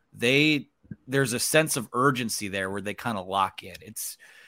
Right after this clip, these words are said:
you know, now i-, it's where maybe if they get up to a couple score lead in this game, you worry about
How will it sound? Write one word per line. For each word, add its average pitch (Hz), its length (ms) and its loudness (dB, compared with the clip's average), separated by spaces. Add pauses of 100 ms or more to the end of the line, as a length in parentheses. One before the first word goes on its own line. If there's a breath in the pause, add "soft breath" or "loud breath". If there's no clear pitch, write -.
(120)
you 101 60 -8
know, 95 220 -2
now 117 240 6
i-, 127 180 -6
it's 123 200 0
where 139 200 6
maybe 139 300 4
if 120 100 -6
they 131 100 2
get 120 140 0
up 127 160 2
to 123 140 -4
a 110 60 -2
couple 127 280 -4
score 107 300 -4
lead 123 200 0
in 113 60 -4
this 104 160 -4
game, 98 240 -6
you 98 80 -6
worry 101 320 -2
about 95 420 -2